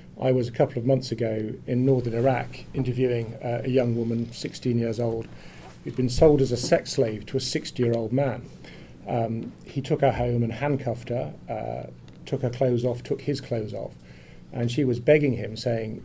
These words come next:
"You're old enough to be my father, think of me as a daughter, please don't touch me." And he said, "This is my religion, this is in the Quran, and I will get credit with God for doing this." And then he raped her. Um,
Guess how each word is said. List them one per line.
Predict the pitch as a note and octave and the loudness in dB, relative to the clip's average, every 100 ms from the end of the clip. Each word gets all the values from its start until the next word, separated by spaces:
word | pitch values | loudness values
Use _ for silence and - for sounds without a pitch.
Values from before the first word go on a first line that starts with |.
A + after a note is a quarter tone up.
| - - | -12 -2
"You're | B2 A2+ | 0 2
old | - C#3+ C3 | 6 6 6
enough | B2 A#2+ | 2 0
to | A2+ | 0
be | A#2 | 0
my | A2 | 0
father, | G#2+ - B2+ B2+ B2+ | 0 2 2 4 2
think | A#2+ - C3+ | 0 -2 -2
of | A2 | 0
me | A#2+ | 0
as | A2+ | 0
a | G#2+ | -2
daughter, | - B2+ A#2+ B2 A#2+ | 0 0 0 -2 -4
please | B2 C3+ A#2 | -2 -2 -2
don't | A#2+ A2+ | -4 -8
touch | - C#3+ - | -4 -4 -4
me." | G#2 G#2 - - - - - | -8 -8 -10 -14 -18 -18 -12
And | - A#2+ | 0 0
he | |
said, | A#2+ B2+ A#2+ - | 2 2 0 0
"This | C3+ | 0
is | A#2 | 0
my | A#2+ | 0
religion, | A2+ A#2 C#3 - G#2+ A2 | 2 4 4 4 -4 -6
this | A2+ | -6
is | A2 | -4
in | A2 | -4
the | G#2+ | -6
Quran, | - A#2+ B2+ G#2+ G#2+ G#2+ - | 0 2 2 0 -6 -10 -8
and | A#2+ A#2 | -4 -2
I | A#2+ | -2
will | A2+ | -2
get | A2+ A2+ - - - - - | -2 -4 -6 -14 -18 -18 -16
credit | - C#3+ A#2 | 4 4 4
with | C3 A#2+ | -2 0
God | C#3+ D3 | 4 2
for | - | 0
doing | - G2+ G#2 | -6 -6 -8
this." | G#2 - - | -12 -14 -10
And | A2+ | -6
then | A2+ F2 - - | -6 -8 -12 -6
he | A2+ | 2
raped | A#2+ C3 - | 4 4 0
her. | - - - - - - - - | -14 -14 -16 -14 -14 -14 -16 -8
Um, | C#3+ B2 B2 A#2+ A#2+ | 0 4 4 4 0